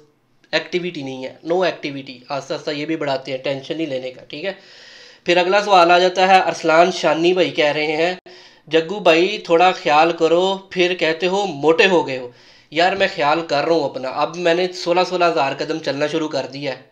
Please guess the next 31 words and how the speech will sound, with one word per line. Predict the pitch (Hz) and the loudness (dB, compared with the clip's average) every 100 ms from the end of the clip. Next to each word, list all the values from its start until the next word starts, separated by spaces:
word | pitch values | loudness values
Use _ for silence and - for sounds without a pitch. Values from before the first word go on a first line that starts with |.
| _ | _
ठीक | 139 143 | -10 -6
है। | 175 175 - - _ | -6 -8 -20 -20 _
तो | 180 | -6
इस | 165 190 | -6 -2
तरह | 196 | -2
क्वेश्चन | 185 165 165 190 | 2 2 2 -2
मेरे | 185 | 0
साथ | 180 185 | -2 -2
करते | - 147 180 | -4 -4 -2
रहा | 185 185 | 0 0
करें, | 196 202 196 | -2 -4 -4
फिर | 185 | -4
महीने | 165 160 143 147 | -2 -2 -2 0
में | 170 175 180 180 - - _ | 0 0 -2 -6 -18 -20 _
एक | 156 170 175 | 0 2 2
या | 185 | -2
दो | 160 160 | 0 0
बार | 170 175 | 2 0
इस | 151 - | -2 -4
तरह | 165 | -2
की | 170 170 | -2 -4
वीडियो | 147 160 | -2 0
मैं | 165 | 0
बनाया | 160 147 139 | 0 0 -2
करूँगा | 156 165 | -2 0
जिनमें | 165 151 151 | 0 -2 -2
आप | 151 147 | -2 -2
लोगों | 147 151 | -4 -6
के | 151 175 180 | -4 -4 -4
क्वेश्चन | 180 - _ 139 139 165 | -8 -20 _ -8 -6 -6
के | 156 | -6